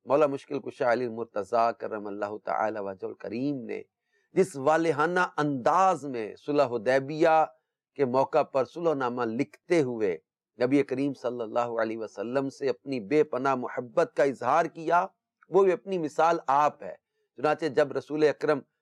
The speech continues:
نور مجسم صلی اللہ علیہ وآلہ وسلم اور قریش کے نمائندے سہیل بن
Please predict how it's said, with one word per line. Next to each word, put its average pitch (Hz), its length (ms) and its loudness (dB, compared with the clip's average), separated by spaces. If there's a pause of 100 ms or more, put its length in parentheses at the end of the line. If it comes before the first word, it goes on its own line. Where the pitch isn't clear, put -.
(100)
نور 190 220 4
مجسم 147 480 -2
صلی 139 260 -2
اللہ 127 420 0
علیہ 117 200 0
وآلہ 117 300 -2
وسلم 120 480 0 (300)
اور 165 240 4
قریش 180 440 2
کے 175 120 -4
نمائندے 127 560 0
سہیل 143 600 0
بن 135 180 -4